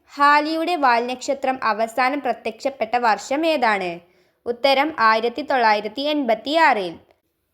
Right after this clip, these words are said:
അറുപത്തിയാറാമത്തെ ചോദ്യം, സൂര്യനിൽ നിന്നൊരു പ്രകാശകിരണം ഭൂമിയിലെത്താൻ എടുക്കുന്ന സമയം എത്രയാണ്? ഉത്തരം എട്ട് പോയിന്റ് രണ്ട് മിനിറ്റ്. അറുപത്തിയേഴാമത്തെ ചോദ്യം,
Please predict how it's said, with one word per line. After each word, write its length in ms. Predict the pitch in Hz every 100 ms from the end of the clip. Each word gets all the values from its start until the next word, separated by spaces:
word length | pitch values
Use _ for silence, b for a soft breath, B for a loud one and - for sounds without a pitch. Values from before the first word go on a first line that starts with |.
| _ _
അറുപത്തിയാറാമത്തെ 1120 | 247 262 294 294 370 311 262 247 254 240 294
ചോദ്യം, 540 | 302 285 214 196 208 247 311 _ _
സൂര്യനിൽ 560 | - 320 320 339 349 392
നിന്നൊരു 360 | 349 302 294 285
പ്രകാശകിരണം 1040 | 302 254 226 240 247 311 302 254 208 202 254 233
ഭൂമിയിലെത്താൻ 880 | 262 269 294 339 302 - - 233 254
എടുക്കുന്ന 520 | 240 233 233 220 208
സമയം 500 | 254 285 277 233 247 320
എത്രയാണ്? 640 | 330 330 302 269 214 190 180 175 _ _ _ _ _ -
ഉത്തരം 460 | 262 302 285 254 269
എട്ട് 280 | 247 - 285 302
പോയിന്റ് 380 | 269 226 208 208
രണ്ട് 360 | 254 233 208 240
മിനിറ്റ്. 500 | 285 277 226 - 185 160 _ _ _ _ _ _ -
അറുപത്തിയേഴാമത്തെ 1080 | 262 285 302 311 370 320 269 262 262 262 311
ചോദ്യം, 540 | 311 294 220 196 214